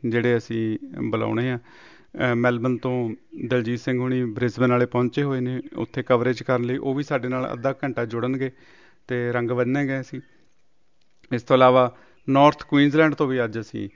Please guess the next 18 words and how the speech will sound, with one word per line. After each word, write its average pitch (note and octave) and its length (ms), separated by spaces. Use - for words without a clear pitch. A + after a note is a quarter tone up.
ਪ੍ਰੋਗਰਾਮ A#2 400
ਦੇ A#2 100
ਵਿੱਚ A#2+ 240
ਸ਼ਮੂਲੀਅਤ A#2+ 560
ਕਰਨੀ B2+ 360
ਹੈ। C3 60
ਉੱਥੇ C3+ 240
ਵੀ C3+ 100
ਇੱਕ C3 120
ਮੇਲਾ B2+ 320
ਲੱਗ C3 240
ਰਿਹਾ C#3+ 280
ਤੇ D#3 300
ਕੁਛ - 320
ਜਾਣਕਾਰੀਆਂ D3 680
ਤੁਹਾਡੇ D3 340
ਕੋਲ C#3 200
ਹੈ B2 460